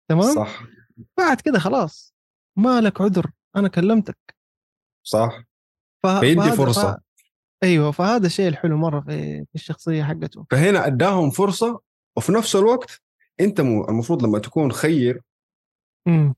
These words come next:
Speaker 2: تكون خير دائمًا، مو خير بس على حارتكم وأي مكان تاني عادي تصير مشاكل فيه. فهمتني؟ بس
Speaker 1: أيوه.
Speaker 2: هذا يدل، إن ده اللي يدل على إنه واقعي.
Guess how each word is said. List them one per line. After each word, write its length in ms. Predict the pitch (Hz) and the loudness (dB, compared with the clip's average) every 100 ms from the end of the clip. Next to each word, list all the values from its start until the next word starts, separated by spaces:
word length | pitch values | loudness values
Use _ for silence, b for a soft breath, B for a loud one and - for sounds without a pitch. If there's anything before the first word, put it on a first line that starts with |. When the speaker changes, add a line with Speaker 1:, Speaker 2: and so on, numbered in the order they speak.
| - | -4
Speaker 2:
تكون 260 | - 220 | -2 -2
خير 380 | - 226 226 160 | 0 0 2 0
دائمًا، 520 | 135 196 180 101 82 - | 0 0 0 -2 -4 -2
مو 180 | 135 196 | 0 0
خير 360 | - 156 123 | 0 0 0
بس 220 | 113 127 | -4 -4
على 160 | 104 101 | -4 -4
حارتكم 600 | 110 107 139 - 175 175 - | -4 -4 -4 -2 -4 -4 -8
وأي 240 | - 120 123 | -2 0 2
مكان 340 | 110 123 117 | 0 -2 -2
تاني 220 | 127 123 | -2 0
عادي 260 | 107 117 107 | 0 0 0
تصير 280 | 101 - 101 | -2 0 0
مشاكل 420 | 101 113 104 98 | 0 0 0 -2
فيه. 240 | - 87 - _ _ | -6 -10 -12 _ _
فهمتني؟ 500 | 107 120 135 165 - _ _ _ _ _ - | -4 -2 0 -2 -4 _ _ _ _ _ 2
بس 100 | 165 | 4
Speaker 1:
أيوه. 140 | 151 | 4
Speaker 2:
هذا 100 | 185 | 4
يدل، 300 | 170 156 - | 4 2 2
إن 140 | 139 139 | 2 2
ده 80 | 202 | 2
اللي 120 | 170 | 2
يدل 140 | 160 | 2
على 160 | 127 120 | 0 0
إنه 120 | 120 | 0
واقعي. 500 | 117 131 131 87 85 | 0 0 -2 -8 -8